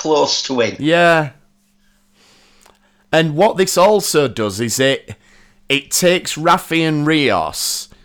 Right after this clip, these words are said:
Speaker 2: who are probably Picard's strongest allies at this point, and are probably the two most formidable fighters if it came to a fight. And it takes them out of the equation for now. They go back to the ship.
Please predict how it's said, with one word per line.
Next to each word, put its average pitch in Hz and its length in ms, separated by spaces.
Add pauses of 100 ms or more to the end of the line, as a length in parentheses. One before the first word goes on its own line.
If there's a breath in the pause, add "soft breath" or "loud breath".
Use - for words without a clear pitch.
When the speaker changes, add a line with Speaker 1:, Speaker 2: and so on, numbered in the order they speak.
(500 soft breath)
Speaker 2:
who 135 600 (160)
are 131 80
probably 156 460
Picard's 143 480
strongest 139 640
allies 113 580
at 98 140
this 110 240
point, 90 480 (520 loud breath)
and 156 260
are 147 40
probably 139 920
the 120 200
two 135 300
most 127 440
formidable 117 1200
fighters 147 720
if 147 180
it - 140
came 143 240
to 135 180
a 135 40
fight. 175 540 (680 soft breath)
And 143 120
it 135 120
takes - 360
them 139 200
out 131 360
of 113 140
the 127 120
equation 127 640
for 113 120
now. 98 280
They 110 240
go 113 180
back 107 260
to - 140
the 104 80
ship. - 460